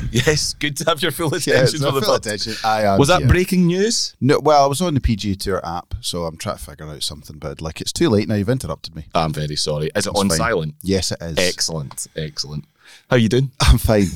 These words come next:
Speaker 1: I'm fine. I'm knackered, to be honest,
Speaker 2: Oh, I
Speaker 1: after
Speaker 2: know
Speaker 1: a,
Speaker 2: that feeling.
Speaker 1: you know,
Speaker 2: Jeez.
Speaker 1: but, uh, yeah, I'm good. I'm gonna be honest. It is boiling in here.
Speaker 2: It is boiling. I'll tell you what. You keep talking.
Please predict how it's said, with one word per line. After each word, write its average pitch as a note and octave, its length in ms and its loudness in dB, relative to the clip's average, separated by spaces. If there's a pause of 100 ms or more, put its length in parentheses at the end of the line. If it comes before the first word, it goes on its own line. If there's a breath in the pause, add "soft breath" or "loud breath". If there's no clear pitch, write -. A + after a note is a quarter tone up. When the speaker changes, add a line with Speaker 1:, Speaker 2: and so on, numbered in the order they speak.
Speaker 1:
I'm G2+ 120 -2
fine. A2 540 -2
I'm A#2 140 2
knackered, D#3+ 560 0
to - 80 -8
be A#2+ 100 0
honest, A2+ 460 0
Speaker 2:
Oh, D#3 140 4
I E3 80 6
Speaker 1:
after D3 120 4
Speaker 2:
know A2 60 4
Speaker 1:
a, C3+ 40 4
Speaker 2:
that D3+ 180 0
feeling. A2 480 2
Speaker 1:
you G#2 80 6
know, G#2 40 -2
Speaker 2:
Jeez. C3+ 400 -2
Speaker 1:
but, - 320 -2
uh, E2+ 300 -2
yeah, G2+ 240 0
I'm F2 80 -2
good. A2 260 0 (120)
I'm A#2 160 2
gonna E3+ 180 0
be - 100 2
honest. G2+ 360 0 (100)
It G#2+ 140 0
is G2+ 160 0
boiling G#2 400 2
in A2 140 -2
here. G#2+ 180 -4
Speaker 2:
It A2+ 140 2
is A2+ 120 0
boiling. G2+ 400 0
I'll G#2+ 120 -4
tell C#3+ 160 -2
you C#3 80 2
what. B2 180 2
You D#3+ 100 2
keep F#3+ 240 -4
talking. A2 420 0